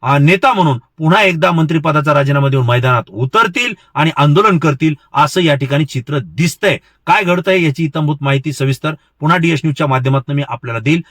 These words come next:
मला जी माहिती कळाली, माझं जे मत होतं ते मी व्यक्त केलंय. तुम्हाला काय वाटतंय की ओबीसी समाजाच्यासाठी छगनराव भुजबळ हे आपल्या मंत्रिपदाचा राजीनामा देतील का किंवा त्यांनी राजीनामा दिला असेल का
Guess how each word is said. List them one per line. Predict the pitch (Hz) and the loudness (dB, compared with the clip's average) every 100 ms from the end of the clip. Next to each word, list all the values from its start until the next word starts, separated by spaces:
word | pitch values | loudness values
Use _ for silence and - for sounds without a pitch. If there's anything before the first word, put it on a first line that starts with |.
| _ | _
मला | 123 160 | -2 0
जी | 190 196 | 0 0
माहिती | 160 143 | 0 0
कळाली, | 147 139 127 160 - - | -2 0 0 -2 -6 -6
माझं | 123 151 | -2 0
जे | 196 190 | 2 2
मत | 156 131 | 0 0
होतं | 120 165 | -4 -6
ते | - _ - 165 | -10 _ -2 0
मी | 165 | 0
व्यक्त | 160 - 156 | 0 -4 -8
केलंय. | 165 170 _ _ 165 | -8 -10 _ _ 0
तुम्हाला | 160 202 | 2 2
काय | 233 202 | 2 2
वाटतंय | 147 131 131 131 _ _ | 0 0 -6 -6 _ _
की | 175 170 | -6 0
ओबीसी | 165 190 - | 2 2 0
समाजाच्यासाठी | 196 175 165 156 139 151 - 131 123 123 _ _ _ 147 | -2 0 0 -2 -2 -2 -2 -4 -4 -8 _ _ _ -2
छगनराव | 170 208 | 0 2
भुजबळ | 160 143 151 | 2 2 2
हे | 151 | 2
आपल्या | 147 139 | 0 0
मंत्रिपदाचा | 131 147 143 139 135 | 0 0 -2 -2 0
राजीनामा | 135 127 131 120 | -2 -2 -2 -2
देतील | 92 107 131 147 | -4 -6 -4 -4
का | 180 | -4
किंवा | 175 _ _ 156 165 | -6 _ _ -4 -2
त्यांनी | 156 147 | 0 2
राजीनामा | 139 131 127 117 | 2 0 -2 -2
दिला | 90 110 170 | -4 -2 -2
असेल | 185 170 | -2 -4
का | 143 139 | -2 -2